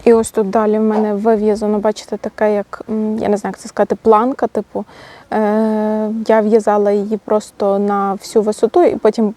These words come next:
прикитльовувала тут зсередини. В'язала, дословно не сказала, на спицях чотири з половиною, планки в мене були зв'язані на три з половиною, е, кубічних новел, тобто, ну, три двадцять п'ять, грубо кажучи.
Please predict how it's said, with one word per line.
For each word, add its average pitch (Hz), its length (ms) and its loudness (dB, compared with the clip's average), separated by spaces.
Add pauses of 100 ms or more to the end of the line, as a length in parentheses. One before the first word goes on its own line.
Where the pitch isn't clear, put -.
прикитльовувала 214 760 0
тут 208 200 -4
зсередини. 233 640 0
В'язала, 226 480 4
дословно 226 360 0
не 220 80 0
сказала, 220 280 -2
на 214 80 -2
спицях - 360 -8
чотири 220 320 0
з - 60 -12
половиною, 294 1300 2
планки 247 540 2
в 226 40 0
мене 226 200 2
були 220 160 -2
зв'язані 226 720 2
на 214 760 0 (200)
три 220 400 4
з - 120 -12
половиною, 214 1200 2
е, 196 120 0 (320)
кубічних 220 640 -2
новел, 254 420 4
тобто, 214 560 -4
ну, 254 120 0
три 233 160 4
двадцять 196 300 0
п'ять, 190 180 -2
грубо 190 240 -4
кажучи. 202 420 -4